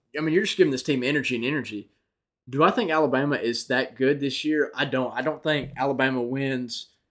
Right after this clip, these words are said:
I think they win nine games. I think they lose to Tennessee, and I think they lose to L S U. I don't think this team is good enough to beat those two teams, and I think that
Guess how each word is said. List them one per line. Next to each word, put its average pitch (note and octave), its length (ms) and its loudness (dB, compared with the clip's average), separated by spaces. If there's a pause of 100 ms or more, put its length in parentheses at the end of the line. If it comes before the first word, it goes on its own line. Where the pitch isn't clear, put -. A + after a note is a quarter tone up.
(320)
I - 80 -10
think D#3+ 120 2
they D3+ 80 2
win D3 180 2
nine C3+ 300 4
games. C3+ 340 0
I C3 60 0
think C3+ 180 -6
they B2+ 80 2
lose C3 640 2
to C3+ 100 -2
Tennessee, D3+ 480 0
and C3 80 0
I B2+ 40 -2
think B2+ 180 -6
they A#2 60 -4
lose A#2+ 320 -2
to A#2 80 -8
L A#2 120 -4
S A2 180 -6
U. C#3+ 160 -2
I A2+ 100 -4
don't B2 200 -6
think A#2 240 -8 (640)
this C#3 120 0
team C#3+ 240 2
is A#2+ 140 0
good C#3 240 8
enough B2+ 300 2
to B2+ 80 -6
beat C3 240 4
those A#2+ 200 0
two B2+ 100 -4
teams, C3+ 420 -6
and A#2+ 80 -6
I A#2 60 -6
think C#3 220 -8
that A#2+ 320 -4